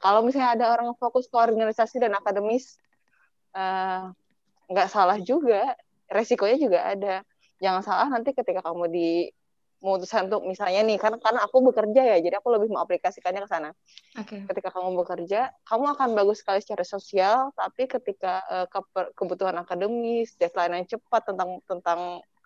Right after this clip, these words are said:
Speaker 1: harus pikir keras gitu ya, mungkin kamu akan lebih lambat dan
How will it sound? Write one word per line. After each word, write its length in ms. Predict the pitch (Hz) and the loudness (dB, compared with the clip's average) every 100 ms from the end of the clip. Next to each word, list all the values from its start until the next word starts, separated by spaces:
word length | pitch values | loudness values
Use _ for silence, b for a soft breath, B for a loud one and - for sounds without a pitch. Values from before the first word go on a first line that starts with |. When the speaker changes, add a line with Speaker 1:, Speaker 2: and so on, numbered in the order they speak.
| _ _ _ | _ _ _
Speaker 1:
harus 140 | - 202 | -8 -8
pikir 320 | - 214 214 | -8 2 2
keras 320 | - 226 254 | 2 2 2
gitu 160 | 226 180 | 0 4
ya, 160 | 175 170 _ _ _ | 2 2 _ _ _
mungkin 160 | 269 | 2
kamu 160 | 277 269 277 | 4 2 0
akan 120 | 254 208 | 0 2
lebih 80 | 214 | 2
lambat 440 | 208 233 208 190 190 _ _ _ | 2 0 -2 -4 -6 _ _ _
dan 80 | - | -4